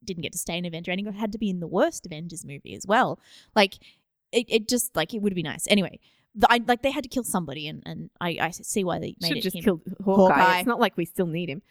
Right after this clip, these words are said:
Speaker 2: Um, <laughs>
Speaker 1: No.
Speaker 2: he's not in this movie. But, uh,
Speaker 1: No, but I feel ninety-nine percent certain he's gonna be in the next one. I've seen
Speaker 2: Yeah.
Speaker 1: photos.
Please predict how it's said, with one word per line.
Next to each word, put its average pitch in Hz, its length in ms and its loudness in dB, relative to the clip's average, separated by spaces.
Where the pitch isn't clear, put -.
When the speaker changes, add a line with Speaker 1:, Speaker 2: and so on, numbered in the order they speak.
Speaker 2:
Um, 254 260 6
<laughs> 240 120 0
Speaker 1:
No. 185 100 4
Speaker 2:
he's 240 180 4
not 220 180 4
in 202 160 2
this 165 160 -4
movie. 175 320 -2
But, 208 480 2
uh, 180 400 6
Speaker 1:
No, 185 160 4
but 190 220 2
I 185 200 4
feel 185 380 -2
ninety-nine 185 760 -2
percent 165 240 -14
certain 160 240 -2
he's 160 120 -6
gonna - 140 -10
be - 100 -12
in - 80 -14
the - 40 -12
next - 220 -8
one. - 100 -12
I've - 120 -18
seen 190 200 -8
Speaker 2:
Yeah. 170 220 0
Speaker 1:
photos. - 360 -6